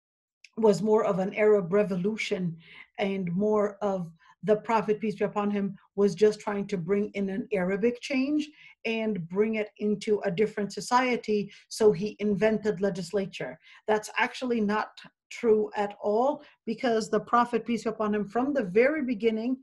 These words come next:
and from the very birth of Islam, he was actually talking about, um, talking about, um, prophethood,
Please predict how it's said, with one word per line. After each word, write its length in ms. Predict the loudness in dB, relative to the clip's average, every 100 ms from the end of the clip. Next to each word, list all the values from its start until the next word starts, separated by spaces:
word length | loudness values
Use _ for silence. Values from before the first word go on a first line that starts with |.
| _ -14 -8
and 140 | -6
from 140 | -2
the 100 | -2
very 260 | 2 2 2
birth 220 | 0 -2
of 120 | -4
Islam, 280 | -6 -6 -6
he 100 | -6
was 120 | -6 -6
actually 420 | -8 -10 -12 -10
talking 420 | -8 -10 -8 -6
about, 280 | -4 -4 -6 _ -20 -16 -6
um, 480 | -4 -2 -2 -4 -8 -12 -8
talking 360 | -6 -4 -4 -4
about, 300 | -4 -4 -6 -6
um, 400 | -4 -4 -6 -8 _ -20 _
prophethood, 800 | 2 2 2 -2 0 0 0 -2